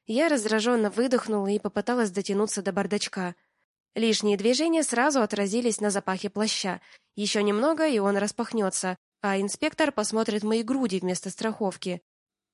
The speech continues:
Интересно, невольный стриптиз можно инкриминировать как взятку? Лучше не рисковать.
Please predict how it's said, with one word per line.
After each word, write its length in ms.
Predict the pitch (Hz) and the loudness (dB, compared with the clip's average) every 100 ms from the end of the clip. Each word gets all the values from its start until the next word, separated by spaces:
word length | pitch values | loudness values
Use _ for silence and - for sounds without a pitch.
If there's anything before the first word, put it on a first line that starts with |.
| - | -6
Интересно, 640 | 226 254 233 196 190 175 - _ _ - | -2 0 0 0 -4 -8 -10 _ _ -2
невольный 380 | 220 220 202 202 | 0 2 2 2
стриптиз 600 | - 220 - 202 175 - | 0 -2 -2 -6 -6 0
можно 420 | 254 311 311 262 _ - | 0 2 2 2 _ -8
инкриминировать 800 | 226 - 226 220 214 196 190 190 | -6 -2 2 2 2 2 0 -2
как 180 | 220 226 | -4 -2
взятку? 540 | 226 202 - 185 175 _ _ _ _ _ | -2 -2 -2 -6 -8 _ _ _ _ _
Лучше 600 | - 202 294 - 311 302 214 | -4 -2 -2 -2 0 0 0
не 180 | 190 | -2
рисковать. 580 | 190 190 - 196 180 185 | -2 -4 -4 -4 -4 -6